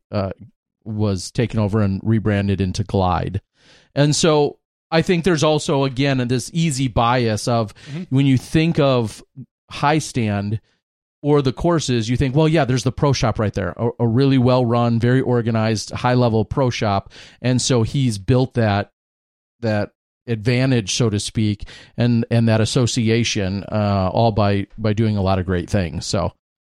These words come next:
Speaker 1: that's a, a
Speaker 2: And
Speaker 1: long-winded way to say, yeah, High Stand, they're,
Speaker 2: I think
Speaker 1: High Stand
Speaker 2: Elver
Speaker 1: and Elver are s-,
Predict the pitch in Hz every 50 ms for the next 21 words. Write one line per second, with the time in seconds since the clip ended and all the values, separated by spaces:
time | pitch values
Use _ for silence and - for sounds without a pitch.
0 | _ _ _ _ _ - - - - 139 127 - 135 123 117 - - - 123 120
1 | 131 131 123 120 113 117 113 104 104 95 107 104 95 98 - - 110 101 104 110
2 | - - - 143 139 135 - - 170 143 143 135 110 156 214 233 - - _ _
3 | _ _ _ - 196 190 226 240 247 - 175 190 - 247 233 220 202 - - 165
4 | 196 185 156 156 139 131 139 135 120 - - - -